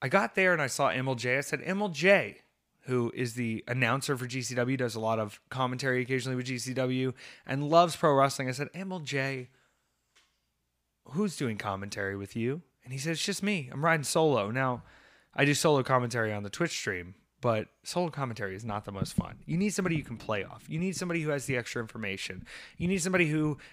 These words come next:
can catch the things you're missing. I went up there and joined him. Luckily, we both participate in, uh, jazz smoking. And we just stood up there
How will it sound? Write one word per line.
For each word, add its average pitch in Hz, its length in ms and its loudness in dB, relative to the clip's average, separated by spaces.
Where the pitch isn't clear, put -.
can 156 120 -4
catch 147 260 -2
the 143 100 -4
things 131 280 -4
you're 123 100 0
missing. 131 560 -2
I 175 160 8
went 170 160 4
up 147 120 0
there 143 120 2
and 131 120 0
joined 156 340 4
him. 196 280 2
Luckily, 127 280 2
we 123 100 2
both 120 260 0
participate 113 680 -4
in, 104 340 -6
uh, 101 360 -6
jazz 113 460 0
smoking. 147 560 -4
And 120 300 0
we 165 140 0
just 226 200 -6
stood 147 220 2
up 143 140 2
there 131 340 2